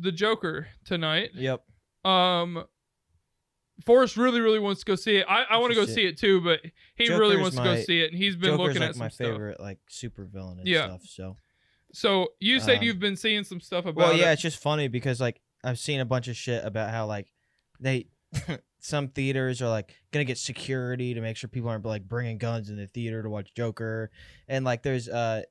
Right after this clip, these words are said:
Speaker 2: where that school shoot, or, like, where that, uh, theater shooting happened in,
Speaker 1: Yeah.
Speaker 2: like, Colorado or
Speaker 1: Yeah.
Speaker 2: something. They're not sh-, they didn't show the Joker. Like, it's just,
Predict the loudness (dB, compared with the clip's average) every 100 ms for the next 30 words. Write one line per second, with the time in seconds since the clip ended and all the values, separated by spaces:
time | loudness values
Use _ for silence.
0 | -6 -2 -2 -2 -4 -4 -4 -8 -4 -2
1 | -2 -2 -4 -4 -4 -2 -2 -2 -6 -8
2 | -12 _ _ _ _ -4 -2 -4 -6 -10
3 | -8 -6 -6 -2 -2 -2 -4 -6 -4 -4
4 | -4 -4 -6 0 2 0 -4 -20 _ -2
5 | 2 2 -2 -6 -4 0 0 -2 -4 -2
6 | -2 -4 -4 -6 -4 -4 -4 -4 -4 -6
7 | -8 -10 -14 -18 _ -4 -4 0 0 -2